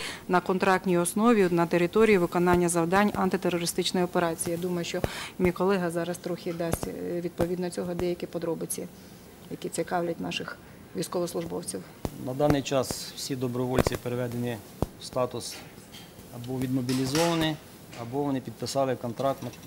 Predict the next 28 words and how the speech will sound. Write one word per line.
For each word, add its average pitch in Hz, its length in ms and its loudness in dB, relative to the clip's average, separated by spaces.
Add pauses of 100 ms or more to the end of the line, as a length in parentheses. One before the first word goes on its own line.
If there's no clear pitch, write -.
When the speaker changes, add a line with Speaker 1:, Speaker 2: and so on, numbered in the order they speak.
(220)
Speaker 2:
для 123 60 -4
проходження 127 460 -2
військової 123 380 -4
служби 123 340 -4 (320)
за 127 140 -2
контрактом. 117 560 -4 (680)
І 127 220 -2
з-, 123 80 -6
на 131 160 0
даний 143 260 4
час 151 220 2
користуються 127 760 -2 (580)
повним 135 400 4
пакетом 123 540 -2 (320)
соціальних 131 440 -2
пільг 120 200 -6
та 117 120 -2
гарантій, 147 320 0
які 117 160 -6
передбачені 117 580 -4
для 113 260 -2 (680)
військовослужбовців 127 720 -2
Національної 120 540 -2
гвардії 131 320 0
та - 140 -4
інших 131 320 -2
силових 117 340 -2
структур. 98 340 -12